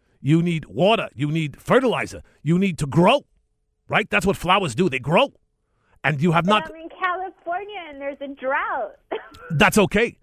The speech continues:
Speaker 1: There's water fountains everywhere. You just gotta know
Speaker 2: All right.
Speaker 1: where to look. You understand what I'm saying?
Speaker 2: All right.
Speaker 1: You, you're making a very bold move. You're leaving a job, uh, that was probably very steady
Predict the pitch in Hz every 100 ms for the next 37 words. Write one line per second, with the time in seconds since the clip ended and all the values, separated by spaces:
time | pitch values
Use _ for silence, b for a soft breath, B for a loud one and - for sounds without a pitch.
0 | _ _ _ _ 135 160 135 180 220 190
1 | 185 151 135 147 110 90 - _ _ -
2 | 151 185 - 180 170 160 160 139 135 -
3 | 403 - _ - 151 170 160 156 - 156
4 | 165 - b b b 139 156 160 175 202
5 | 202 180 131 190 208 156 180 190 208 135
6 | 170 185 147 143 175 185 151 120 156 180
7 | - 131 139 139 135 - 143 165 151 151
8 | 151 139 117 - 170 180